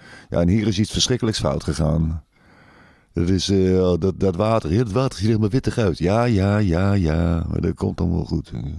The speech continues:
Het gaat erom dat die, eh, kijk, kijk, kijk eens, kijk eens, kijk eens. Ja, dat is leuk, hè. Ja, het stroomt je naar binnentje, ja. En dan die hele bak vol. Ja. Kijk, en hier is het dus gaan lekken, maar dat snap je ook wel. Maar dat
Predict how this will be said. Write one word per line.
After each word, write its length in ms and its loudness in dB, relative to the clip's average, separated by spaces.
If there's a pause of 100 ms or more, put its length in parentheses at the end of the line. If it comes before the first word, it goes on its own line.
(1400)
Het 120 -8
gaat 240 0
erom 260 2
dat 160 0
die, 240 2
eh, 300 2 (460)
kijk, 340 -6
kijk, 280 -4
kijk 220 -2
eens, 300 -10
kijk 260 -2
eens, 280 -4
kijk 280 -4
eens. 420 -4 (220)
Ja, 360 0
dat 200 0
is 200 0
leuk, 440 -2
hè. 180 0 (520)
Ja, 200 0
het 100 0
stroomt 420 -2
je 60 0
naar 120 2
binnentje, 580 0
ja. 280 0 (600)
En 100 -2
dan 140 4
die 100 4
hele 160 2
bak 260 -2
vol. 380 -2
Ja. 400 0 (1700)
Kijk, 220 -2
en 100 2
hier 180 2
is 100 0
het 100 -2
dus 160 -2
gaan 220 0
lekken, 360 0
maar 100 0
dat 100 -2
snap 200 -4
je 100 0
ook 120 -2
wel. 260 0
Maar 160 -2
dat 240 -2